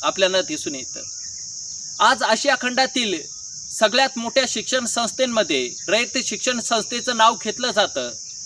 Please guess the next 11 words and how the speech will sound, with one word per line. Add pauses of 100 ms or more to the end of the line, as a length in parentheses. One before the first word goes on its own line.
(140)
त्याच्या
पाठीमागं
भाऊरावांचं
कार्य (220)
आणि
त्यांचा
संघर्ष (320)
असल्याचं
आपल्याला
दिसून
येतं.